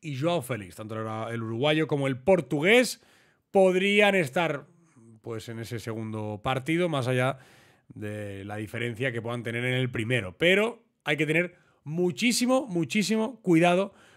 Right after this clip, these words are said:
porque no es moco de pavo hablar de Araujo, de Lamine, de Frenkie, de Christensen. O sea,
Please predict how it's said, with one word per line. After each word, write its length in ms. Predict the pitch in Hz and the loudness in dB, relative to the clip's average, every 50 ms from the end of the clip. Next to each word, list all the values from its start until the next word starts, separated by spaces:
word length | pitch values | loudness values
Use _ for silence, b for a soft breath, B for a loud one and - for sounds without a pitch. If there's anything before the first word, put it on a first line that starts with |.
| b b | b b
porque 680 | - 160 151 151 143 120 147 151 147 147 147 - _ _ _ | 0 2 2 2 2 0 0 0 0 0 -2 -8 _ _ _
no 380 | 147 151 160 170 196 226 240 247 | -12 -10 -4 -2 2 4 8 8
es 160 | 220 175 170 | 6 6 4
moco 360 | 180 185 190 185 151 190 190 | 2 2 2 4 6 8 8
de 120 | 175 165 - | 8 8 6
pavo 280 | 170 165 170 180 196 | 4 2 4 6 6
hablar 480 | 185 160 156 160 165 175 190 202 - b b b b b b b b b b b b b b b b b _ _ _ _ _ | 4 6 4 4 4 4 4 0 -2 b b b b b b b b b b b b b b b b b _ _ _ _ _
de 600 | 127 135 139 151 151 156 156 151 156 - _ _ _ _ _ _ _ _ _ - | -12 -6 0 2 4 4 4 2 0 -6 _ _ _ _ _ _ _ _ _ -8
Araujo, 800 | 135 139 143 151 165 185 190 180 - 190 196 196 - - _ _ _ _ _ _ _ _ | -6 -2 2 2 4 4 2 0 -2 -4 -4 -4 -4 -8 _ _ _ _ _ _ _ _
de 240 | 139 139 131 147 | -14 -4 -4 -2
Lamine, 480 | 139 135 135 143 160 165 165 170 175 - _ _ _ _ _ _ _ _ _ | -2 -2 -2 -2 -2 -2 -2 -4 -6 -8 _ _ _ _ _ _ _ _ _
de 180 | _ 127 127 120 | _ -14 -14 -8
Frenkie, 520 | - 156 156 160 160 147 143 165 170 165 | -6 -2 -2 -2 -2 -4 -8 -8 -8 -8
de 180 | 151 127 117 110 | -6 -8 -8 -6
Christensen. 600 | 143 151 147 127 143 151 139 120 143 147 147 - | -6 -6 -6 -6 -6 -8 -8 -6 -8 -10 -10 -10
O 60 | 147 120 | -12 -12
sea, 200 | 127 127 - | -12 -12 -14